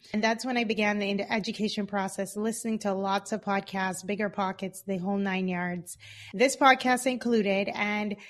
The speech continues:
just getting out there, learning a lot. I started with reading books. I started with wanting to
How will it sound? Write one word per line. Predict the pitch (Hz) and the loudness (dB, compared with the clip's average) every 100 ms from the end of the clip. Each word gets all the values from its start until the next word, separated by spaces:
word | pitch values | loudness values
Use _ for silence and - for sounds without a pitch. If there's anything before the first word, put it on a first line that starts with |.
| - | -4
just | 285 - - | -2 -2 2
getting | 254 269 294 | 4 4 2
out | 262 240 | 0 2
there, | 226 | 2
learning | 226 214 226 247 254 | 2 2 2 2 0
a | 220 | 2
lot. | 202 202 277 311 - _ _ _ _ | 2 4 2 0 -8 _ _ _ _
I | - 226 | -2 0
started | 214 - 226 226 240 240 | 0 2 4 6 6 4
with | 214 226 - - | 2 0 -2 -10
reading | 185 214 240 254 208 | -2 2 4 4 4
books. | 208 285 - - - - - - | 4 2 -2 -8 -10 -18 -12 -6
I | |
started | 233 - 254 262 254 | -4 4 4 4 2
with | 226 226 | 0 -2
wanting | 208 214 220 226 208 - | -2 0 0 0 -2 0
to | 226 214 202 | 2 2 0